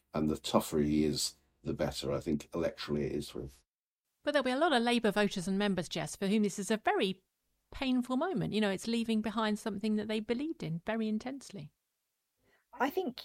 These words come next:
Speaker 3: you know, the calculation is, is everything that David said,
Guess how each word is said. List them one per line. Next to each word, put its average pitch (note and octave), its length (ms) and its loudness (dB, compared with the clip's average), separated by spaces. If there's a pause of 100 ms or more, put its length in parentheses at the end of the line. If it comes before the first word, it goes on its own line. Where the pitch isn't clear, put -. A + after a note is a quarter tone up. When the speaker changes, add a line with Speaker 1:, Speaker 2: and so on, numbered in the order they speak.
Speaker 3:
you B3+ 160 0
know, G3+ 80 6
the F#3+ 80 0
calculation G3 720 0
is, E3+ 180 0 (140)
is - 200 -8
everything G#3 400 4
that - 120 -6
David C#3+ 280 0
said, - 440 -6